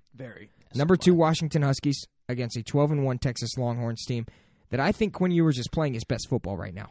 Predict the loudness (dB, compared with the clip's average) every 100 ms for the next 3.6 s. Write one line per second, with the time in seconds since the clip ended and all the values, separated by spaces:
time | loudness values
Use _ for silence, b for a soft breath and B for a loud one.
0 | -10 -10 -8 -8 -6 -6 -4 4 4 6
1 | 2 2 2 2 0 -2 -6 -4 -4 -2
2 | -2 -4 -8 -2 0 2 2 2 -4 -10
3 | -10 -8 -6 -8 -12